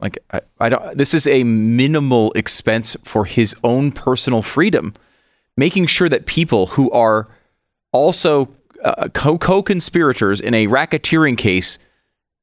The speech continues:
do not, I, feel comfortable in this time. You should be making them happy. Make it, make their lives wonderful, as wonderful as it can be. You've got plenty of money to do this. Like, you know, there's the, a, a million stories out there, and no one's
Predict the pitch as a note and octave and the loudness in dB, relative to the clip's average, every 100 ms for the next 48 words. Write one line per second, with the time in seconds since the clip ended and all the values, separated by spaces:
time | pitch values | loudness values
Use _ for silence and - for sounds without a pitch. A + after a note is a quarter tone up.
0 | - A2+ C#3 D3+ F3+ F3+ - _ _ - | -10 -4 0 2 2 0 -6 _ _ -8
1 | - - - - A#3+ - G#3 B3 D4+ G3 | -8 -10 -6 0 0 0 -2 -2 -2 0
2 | C3+ A2 A#2+ - C#3 G2+ F2+ G2+ _ _ | 0 0 0 0 0 -2 -4 -10 _ _
3 | D3+ G3+ A#3+ G3+ G#3 F#3+ F#3 E3 D3 C3+ | 0 0 0 0 0 0 0 0 0 -2
4 | A2 - - D3 C#3 G#2 F2 _ _ _ | -8 -12 -6 -4 -2 -4 -6 _ _ _
5 | _ _ - D#3+ A3 A#3+ - D3+ A3 A#3 | _ _ -2 0 0 -2 -4 -2 -2 -2
6 | A3+ A3 F3 E3 E3 E3 E3 - - _ | -2 0 2 2 2 0 -2 -6 -10 _
7 | _ - G2 C#3 D3+ C3+ B2+ A#2 F#2+ E2 | _ -6 0 2 2 0 0 0 0 0
8 | A#2 A#2+ B2+ A3+ A3 F#3+ G3+ B2+ A#2+ D3 | -2 0 0 2 0 0 0 2 0 0
9 | - D3+ B2+ C3 F2+ D2+ B2+ - D#3+ C#3+ | 0 -2 0 0 0 -2 -2 0 -2 -2
10 | - - C#3 G#3+ G3 D3+ D3+ B2+ A2 G2 | -6 -2 0 2 0 0 -2 0 0 0
11 | F#2 G2 G2+ - - _ _ - D#3 B3 | 0 0 0 -4 -12 _ _ -2 0 0
12 | A3 C3 - E3 E3 D3 D3 - D3+ C#3 | -4 -4 -6 -2 0 0 -2 -2 -4 -2
13 | C#3 D#3 A3+ G#3+ E3 D#3 F3+ D#3+ G#2 F2+ | 0 2 2 0 0 0 0 2 0 0
14 | F2 E2+ F#2+ A#2+ A2 G2 E2+ G2 A#2+ G3 | 0 2 0 0 -2 -2 -2 2 4 4
15 | G#3+ F#3 - - | 2 0 -2 -4